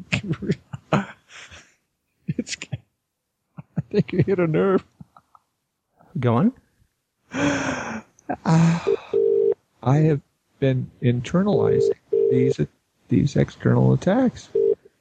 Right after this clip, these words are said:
Speaker 1: and I just haven't been being good to myself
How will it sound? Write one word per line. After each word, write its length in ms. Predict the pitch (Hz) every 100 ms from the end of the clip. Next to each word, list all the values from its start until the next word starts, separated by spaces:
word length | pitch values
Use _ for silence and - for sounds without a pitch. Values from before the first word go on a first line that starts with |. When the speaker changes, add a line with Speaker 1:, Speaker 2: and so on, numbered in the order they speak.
| _ _ _ _ - - - -
Speaker 1:
and 280 | 131 131
I 180 | 135 139
just 240 | 139 151 -
haven't 500 | 117 131 165 156 -
been 220 | 151 147 _ _
being 440 | 139 135 131 135 135 -
good 180 | 160 214
to 100 | 226
myself 540 | 165 110 - 107 104